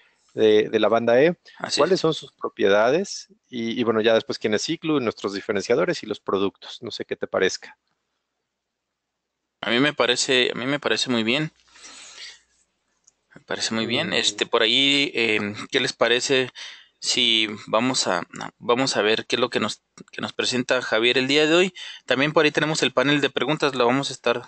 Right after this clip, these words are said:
Speaker 2: tratando de contestar entre ambos, ¿sí? Y ahí las estaremos publicando también.
Speaker 1: Perfecto.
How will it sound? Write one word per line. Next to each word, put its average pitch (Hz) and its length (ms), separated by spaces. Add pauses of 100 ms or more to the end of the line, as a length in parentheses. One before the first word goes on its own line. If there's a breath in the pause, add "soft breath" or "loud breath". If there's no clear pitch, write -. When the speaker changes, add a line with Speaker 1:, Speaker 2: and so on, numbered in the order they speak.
(120)
Speaker 2:
tratando 123 440
de 117 100
contestar 117 520
entre 113 300
ambos, 123 500 (520 loud breath)
¿sí? 127 200 (600)
Y - 220
ahí 104 180
las 104 340
estaremos 101 420
publicando 95 520
también. 85 320 (1900)
Speaker 1:
Perfecto. 131 500